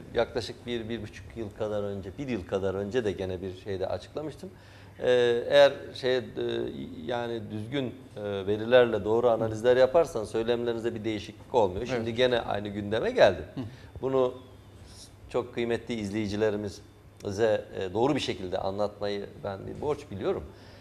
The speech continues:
Speaker 1: Efendim, e, yani işte bu bir kabuk kırma olayı aslında. Yani bakın demin ne dediniz? Bu klasik bir, ben artık söylemler üzerinden de biraz analiz yapmak
Speaker 2: <laughs>
Speaker 1: isterim. Tabii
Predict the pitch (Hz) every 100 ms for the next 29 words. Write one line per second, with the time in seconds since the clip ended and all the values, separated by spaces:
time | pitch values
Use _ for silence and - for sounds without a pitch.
0 | - - 131 180 220 104 - 104 107 104
1 | 101 101 98 95 104 131 131 127 127 -
2 | 147 143 123 - 95 135 226 233 - -
3 | - 143 208 - - 101 85 - 90 82
4 | 80 76 - - - - - - - -
5 | - 98 95 95 95 92 - - 147 135
6 | 104 151 185 135 208 160 104 98 101 -
7 | - - - - - - - 151 214 160
8 | - 220 240 - - 117 101 - - -
9 | 98 180 202 - - 175 175 180 180 185
10 | 180 156 127 147 143 143 151 117 98 101
11 | 92 - 107 107 107 98 113 - 120 127
12 | - 180 104 - - - 127 120 113